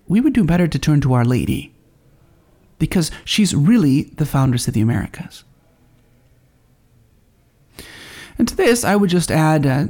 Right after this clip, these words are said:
that it's said that once George Washington was asked if God was on his side. And Washington is said to have replied, "It's not that God should be on our side, but that we should be on his."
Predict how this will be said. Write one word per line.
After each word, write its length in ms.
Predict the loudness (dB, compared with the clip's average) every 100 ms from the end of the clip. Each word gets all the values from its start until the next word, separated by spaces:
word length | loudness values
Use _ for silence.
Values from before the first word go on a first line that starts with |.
| -4
that 200 | 0 0
it's 140 | 2
said 180 | 2 2
that 100 | 2
once 240 | 2 2
George 260 | 0 0 2
Washington 560 | 2 0 2 0 2 2
was 140 | 2
asked 340 | 2 0 -2 -2
if 280 | -2 -2
God 260 | -2 2 2
was 160 | 2 2
on 120 | 2
his 120 | 2
side. 480 | 0 0 -2 -6 -12 -20 -20 _ _ _ _ _ _ _ -4
And 140 | 0
Washington 440 | 2 0 0 0 2
is 140 | 0
said 240 | 0 0 2
to 80 |
have 120 | 0 0
replied, 520 | 0 2 4 2 0 -8 -20 _ _ _
"It's 200 | -6 -2
not 120 | 0
that 160 | 0 0
God 240 | 0 0
should 140 | 0
be 100 | 0
on 160 | 2 2
our 140 | 2
side, 480 | 0 -2 -6 -8 -12 -20 _ _ _ _ _ -2
but 120 | 0
that 140 | 2
we 140 | 2 4
should 180 | 2
be 140 | 2 2
on 140 | 2
his." 480 | 0 -2 -4 -10 -16